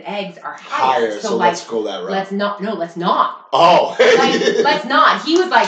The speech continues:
Speaker 2: He was
Speaker 1: "Can
Speaker 2: still on the
Speaker 1: Prince
Speaker 2: one.
Speaker 1: do one more
Speaker 2: He was
Speaker 1: baby,"
Speaker 2: on the one.
Speaker 1: right?
Speaker 2: Yeah, yeah, yeah.
Speaker 1: So he's like, "Let's not."
Speaker 2: Yeah.
Speaker 1: And I'm like, "But with everything that went on, like, I don't even know if I can get pregnant." So anyway, so he calls me at, right after the, the, um, and you know me, like, this interview, I mean, we're probably,
Speaker 2: Yeah.
Speaker 1: what, an hour and a half? Like,
Speaker 2: Yeah.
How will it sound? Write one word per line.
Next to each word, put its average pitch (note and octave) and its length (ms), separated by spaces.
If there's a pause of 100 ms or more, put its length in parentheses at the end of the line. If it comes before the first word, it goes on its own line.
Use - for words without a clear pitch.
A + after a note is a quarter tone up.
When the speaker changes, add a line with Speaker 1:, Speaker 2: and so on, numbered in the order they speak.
Speaker 2:
He G3 100
was G#3 80
Speaker 1:
"Can - 80
Speaker 2:
still G#3 120
on F#3 140
the E3+ 60
Speaker 1:
Prince E3+ 100
Speaker 2:
one. F#3+ 180
Speaker 1:
do A#3+ 60
one C#4 180
more A#3 140
Speaker 2:
He F#3 60
was D3 100
Speaker 1:
baby," - 80
Speaker 2:
on D#3+ 120
the D3+ 80
one. D3+ 160
Speaker 1:
right? - 120
Speaker 2:
Yeah, C#3+ 80
yeah, C3+ 540
yeah. A3+ 40
Speaker 1:
So C4+ 80
he's C#4+ 140
like, A#3+ 160
"Let's G#3 240
not." G3 540
Speaker 2:
Yeah. A#2+ 280 (160)
Speaker 1:
And A#3 180
I'm A3 200
like, - 260
"But C#4 300
with G3+ 80
everything F#3+ 340
that F#3 140
went F3 140
on, C#4+ 340
like, F#3+ 200
I F#3+ 120
don't G#3+ 100
even G3+ 160
know A3 140
if G3+ 80
I - 20
can F3 100
get D#3+ 120
pregnant." A#3 360
So F3 100
anyway, - 340 (340)
so - 160
he A#3 140
calls F#3 360
me - 320
at, D#3 300
right D#3+ 200
after - 680
the, D#3 320
the, C#3 360
um, A#2 200
and F3 120 (140)
you G3 160
know - 140
me, C#3 200 (220)
like, E3 220
this F#3+ 160
interview, B3 320
I - 40
mean, F#3+ 120
we're F3 40
probably, A3+ 240
Speaker 2:
Yeah. F#3 120
Speaker 1:
what, G3+ 160
an G3+ 60
hour G3+ 200
and G#3+ 80
a A3 60
half? G#3+ 100
Like, G#3+ 180
Speaker 2:
Yeah. - 300